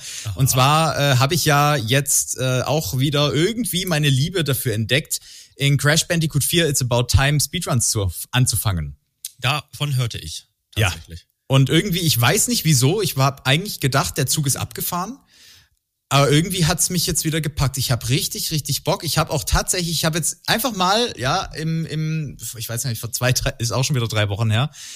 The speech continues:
Speaker 2: hab ich im Stream einfach mal gesagt, "Komm, ich mach jetzt einfach mal z-, in einem Stream zwei Speedruns, zwei Any Percent Speedruns." Ähm, und ich hab's <laughs> tatsächlich geschafft, beim zweiten Versuch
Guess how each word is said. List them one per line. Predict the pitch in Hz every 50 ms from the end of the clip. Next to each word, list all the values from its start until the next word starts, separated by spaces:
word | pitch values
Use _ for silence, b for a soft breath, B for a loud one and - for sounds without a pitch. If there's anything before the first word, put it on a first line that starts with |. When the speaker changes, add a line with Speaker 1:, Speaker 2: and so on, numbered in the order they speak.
| B B -
Speaker 2:
hab | 143 151
ich | 185 170
im | 180 160
Stream | - - 185 175
einfach | 139 156 151 175
mal | 170 160 156
gesagt, | 143 127 147 135 -
"Komm, | 165 180 214
ich | 220 151 120
mach | 147 147 143
jetzt | 175 160 -
einfach | - 139 131 131 120
mal | 123 123 120 117
z-, | - - - - - 131 - - - _ _ -
in | - 143 139 139
einem | - 127 156 196 226 220
Stream | - - - 170 170 185 190 180
zwei | - - - 131 131
Speedruns, | - - - - 185 175 - 254 262 277 254 - -
zwei | - - 123 127 87
Any | 127 180 220
Percent | - 226 220 - 208 196 -
Speedruns." | - - 202 - 202 196 202 214 - - B B B B B B B B B 107 - -
Ähm, | 127 131 131 135 135 139 143 - -
und | 147
ich | 143 123
hab's | 151 147 -
<laughs> |
tatsächlich | - 156 165 - - - 220 165 156 160
geschafft, | - 147 - - 139 127 - - - B B B B B B B B _
beim | - 143 135 143 127
zweiten | - - 156 220 - -
Versuch | - - 196 - - 208 214 233 - -